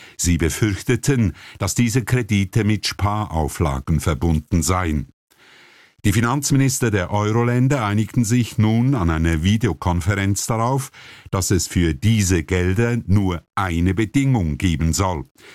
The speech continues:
Sie dürfen nur verwendet werden, um die direkten und indirekten Kosten im Gesundheitswesen zu decken.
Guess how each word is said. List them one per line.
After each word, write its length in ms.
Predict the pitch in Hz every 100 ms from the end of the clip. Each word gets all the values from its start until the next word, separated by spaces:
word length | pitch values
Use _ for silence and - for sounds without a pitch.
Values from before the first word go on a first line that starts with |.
| -
Sie 220 | - 95
dürfen 600 | 80 85 - 85 73 76
nur 280 | 101 113 107
verwendet 600 | - 123 117 113 113 101
werden, 440 | 123 113 98 90 71 - -
um 180 | - 98
die 200 | 87 82
direkten 640 | 85 80 92 95 - 123 95
und 200 | 82 90
indirekten 720 | 92 92 92 87 - 98 92
Kosten 500 | 80 76 - - 85
im 220 | 82 85
Gesundheitswesen 1300 | 110 87 117 127 95 69 - - 78 69 76 71
zu 160 | - 85
decken. 500 | 95 95 - 92